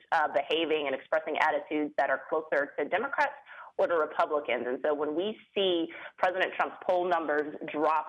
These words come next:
amongst independents, that's not a good sign for him. Um, right? It suggests that the people who, you know, could be the bellwether in this election are growing tired of the president's antics, and they may have wanted change in twenty sixteen,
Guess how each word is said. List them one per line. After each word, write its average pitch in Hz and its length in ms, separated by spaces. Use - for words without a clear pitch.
amongst 147 340
independents, 170 680
that's 180 240
not 180 180
a - 180
good 151 180
sign 135 340
for - 140
him. - 200
Um, 160 500
right? 165 240
It 160 160
suggests 175 360
that 160 140
the 202 80
people 170 440
who, 160 400
you 175 100
know, 147 100
could 185 180
be 175 100
the 165 80
bellwether 156 560
in 147 100
this 151 180
election 156 800
are 160 480
growing 165 380
tired 156 460
of 147 100
the - 60
president's 151 500
antics, 147 380
and 151 120
they 160 80
may 175 140
have 175 140
wanted 165 200
change 165 260
in 147 160
twenty 160 300
sixteen, 180 520